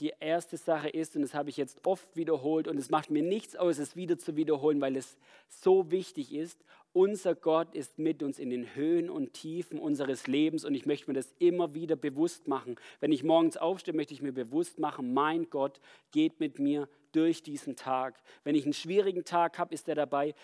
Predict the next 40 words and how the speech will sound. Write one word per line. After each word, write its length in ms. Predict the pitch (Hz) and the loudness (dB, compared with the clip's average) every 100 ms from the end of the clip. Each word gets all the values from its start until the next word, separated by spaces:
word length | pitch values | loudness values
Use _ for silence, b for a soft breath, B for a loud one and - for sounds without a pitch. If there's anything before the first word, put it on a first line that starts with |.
| B | B
Wenn 100 | 139 | -4
ich 180 | 143 - | -4 -4
einen 280 | 147 156 139 | -4 -2 -2
genialen 560 | 143 143 147 160 160 | -2 0 0 0 -2
Tag 280 | - 151 143 | -2 -2 -2
habe, 160 | 139 151 | -6 -10
ist 140 | - | -6
er 80 | 139 | -4
dabei. 460 | 123 123 131 147 - b b b b b b b - | -2 0 0 -2 -6 b b b b b b b 2
Gott 380 | 151 160 156 - | 4 4 2 -8
ist 360 | 143 139 - - | -6 -6 -8 -6
mit 240 | 135 135 | -6 -6
uns. 420 | 120 113 113 - _ _ _ _ _ _ - | -14 -14 -16 -20 _ _ _ _ _ _ 0
Und 140 | 151 | 6
daraus 300 | 185 190 175 | 6 6 4
folgt 320 | - 190 214 | 4 4 4
natürlich, 400 | 202 170 180 160 | 0 -2 -2 0
wenn 120 | 185 | -2
dieser 220 | 190 180 175 | -4 -6 -4
Gott 300 | 180 180 185 | -2 -2 -2
mit 180 | 190 | -4
uns 220 | 190 165 - | -2 -2 -4
ist, 380 | 143 117 - _ b b - | -12 -12 -20 _ b b -8
dann 80 | |
darf 220 | 131 170 156 | -2 -2 0
ich 40 | |
natürlich 380 | 156 160 165 170 | -2 0 0 0
auch 100 | 160 | 0
mit 160 | 160 | -2
ihm 140 | 175 160 | -4 -6
kommunizieren 680 | 175 175 170 175 - 214 202 | -2 2 2 0 -4 0 2
und 80 | 165 | 2
darf 160 | 160 | 0
mit 160 | 170 170 | -4 -4
ihm 120 | 165 | -4
reden 560 | 147 190 202 175 135 135 _ B B | -2 0 0 -2 -8 -12 _ B B
und 160 | B 165 | B 2
darf 160 | 175 180 | 4 2
mit 160 | 175 | -4
ihm, 220 | 180 170 | -4 -6